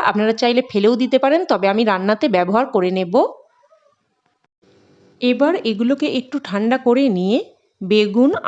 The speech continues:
আলু, টমেটো সব কিছুর খোসা একে একে ছাড়িয়ে নেব। আপনারা এই রান্নাটার কী নাম দেবেন জানি না, তবে একটা কথাই বলতে পারি যে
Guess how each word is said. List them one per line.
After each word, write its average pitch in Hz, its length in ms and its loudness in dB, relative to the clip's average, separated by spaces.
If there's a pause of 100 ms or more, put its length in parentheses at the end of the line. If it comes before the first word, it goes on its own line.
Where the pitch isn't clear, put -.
আলু, 196 240 2 (140)
টমেটো 190 420 0 (180)
সব 185 140 -4 (100)
কিছুর 254 240 -4
খোসা 202 380 -2 (200)
একে 214 240 -4
একে 269 140 -4 (120)
ছাড়িয়ে 185 380 -2
নেব। 180 240 -2 (1900)
আপনারা 294 400 2 (180)
এই 226 80 2
রান্নাটার 214 580 0
কী 277 120 0 (160)
নাম 185 200 0
দেবেন 254 240 4 (100)
জানি 277 200 0
না, 202 140 0 (140)
তবে 202 280 0
একটা 226 320 -2
কথাই 302 220 0
বলতে 226 300 0
পারি 214 240 0 (180)
যে 208 100 2